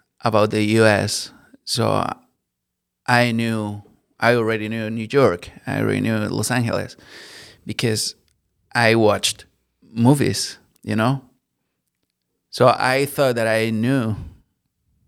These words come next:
these cities or this country. I thought that I knew Jesus, but it was like watching a movie about Jesus, because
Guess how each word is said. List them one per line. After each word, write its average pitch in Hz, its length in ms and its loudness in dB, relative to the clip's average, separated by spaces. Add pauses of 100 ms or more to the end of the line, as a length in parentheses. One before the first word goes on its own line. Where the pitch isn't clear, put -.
(260)
these 110 260 0
cities 113 480 0
or 107 380 0
this 107 260 -2
country. 117 580 -6 (1800)
I 135 260 4
thought 139 320 0
that 110 120 0
I 113 180 0
knew 120 340 2
Jesus, 117 540 0
but 101 220 2
it 110 80 2
was 110 320 0 (220)
like 110 360 -2 (240)
watching 104 460 2
a 98 40 0
movie 104 420 0 (460)
about 98 320 0
Jesus, - 460 -2
because - 520 0